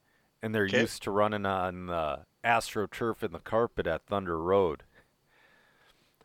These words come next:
Speaker 1: But it's like, it, it's a gr-, great experience for those guys for the simple fact when they go back on the AstroTurf, they're gonna be just as fast, but I bet you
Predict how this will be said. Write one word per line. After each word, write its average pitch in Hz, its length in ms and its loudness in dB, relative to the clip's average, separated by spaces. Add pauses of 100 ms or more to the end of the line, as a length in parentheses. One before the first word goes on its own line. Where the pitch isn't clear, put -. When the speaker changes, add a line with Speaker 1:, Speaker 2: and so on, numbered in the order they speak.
(200)
Speaker 1:
But 127 140 6
it's - 200 -4
like, 110 300 2
it, 127 300 -2
it's 139 280 0
a 117 40 -4
gr-, 110 320 -2 (140)
great 165 260 4
experience 135 680 -4
for 95 160 -4
those 85 260 -2
guys 85 600 -8 (560)
for 113 140 -2
the 98 80 -2
simple 101 340 -4
fact 104 340 -2 (380)
when 104 160 -2
they 120 120 2
go 117 200 2
back 101 400 0 (140)
on 101 380 0
the 85 380 -10
AstroTurf, 110 760 -2 (800)
they're 127 120 0
gonna 196 200 -4
be 123 120 -6
just 104 460 2
as 101 140 -10
fast, 104 440 -2
but 85 120 -6
I 82 80 -2
bet 82 280 -6
you 87 220 -8